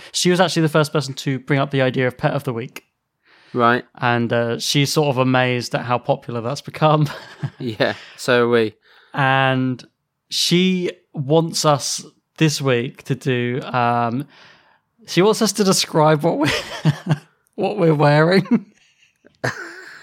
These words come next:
Speaker 1: That, I realise that sounds really kinky. <laughs> I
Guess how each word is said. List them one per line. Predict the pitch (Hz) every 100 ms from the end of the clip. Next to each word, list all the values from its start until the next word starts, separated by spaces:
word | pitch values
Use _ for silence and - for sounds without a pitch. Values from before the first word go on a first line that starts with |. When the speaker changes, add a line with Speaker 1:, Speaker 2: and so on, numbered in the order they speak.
| - - - -
Speaker 1:
That, | 185 214
I | 202 208 196
realise | 196 196 185
that | 180 165
sounds | 175 165
really | 180 160 156
kinky. | 170 160 160 196 196 - - -
<laughs> | - -
I | 170